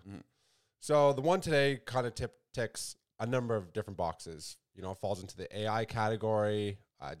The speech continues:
Speaker 2: D pin, uh, cloud computing, decentralization.
Speaker 1: Mm-hmm.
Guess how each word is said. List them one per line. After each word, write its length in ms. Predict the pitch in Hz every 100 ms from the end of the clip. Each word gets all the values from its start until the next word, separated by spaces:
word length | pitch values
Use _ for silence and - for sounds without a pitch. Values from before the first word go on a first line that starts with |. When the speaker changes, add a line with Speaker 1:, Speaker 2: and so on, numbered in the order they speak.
| -
Speaker 2:
D 220 | 113 123
pin, 760 | - 120 117 113 110 110 110 101 _ _ _
uh, 200 | 101 76 -
cloud 320 | - 113 117
computing, 880 | 131 120 123 120 117 110 107 107 101 - _ _ _
decentralization. 1200 | 127 120 120 107 95 101 127 113 123 117 110 110
Speaker 1:
Mm-hmm. 140 | 104